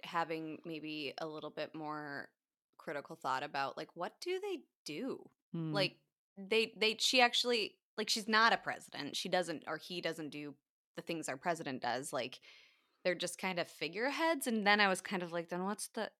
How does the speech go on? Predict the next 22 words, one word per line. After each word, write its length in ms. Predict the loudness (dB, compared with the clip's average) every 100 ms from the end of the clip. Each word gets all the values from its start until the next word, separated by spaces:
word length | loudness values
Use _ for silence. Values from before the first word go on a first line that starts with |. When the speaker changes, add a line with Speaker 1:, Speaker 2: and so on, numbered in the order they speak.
| -6
Speaker 1:
like, 160 | -6 -8 _ _ _ _ _ _ _ _ _ _
what's 0 |
Speaker 2:
What's 220 | -8 -6 -2 -2 0
Speaker 1:
the 60 | 0
Speaker 2:
the 60 |
Speaker 1:
point 220 | 2 2
Speaker 2:
point? 0 |
Speaker 1:
then?" 420 | 0 0 0 0 0 -2
Speaker 2:
<laughs> 160 | 0
Speaker 1:
Yeah. 240 | 6 6 8 4
Speaker 2:
Yeah. 280 | 4 2 4 4
Speaker 1:
And 240 | 4 4
I 100 | 2
think 240 | 2 0 2
as, 200 | 0 0
like, 160 | -2 0
I 120 | -2
imagine 380 | 0 0 0 -2
that's 340 | -2 -2 -8 -10 _ _ _ _ _ 2
probably 360 | 2 4 4
very 220 | 8 8 6
expensive 680 | 2 -2 2 2 0 -4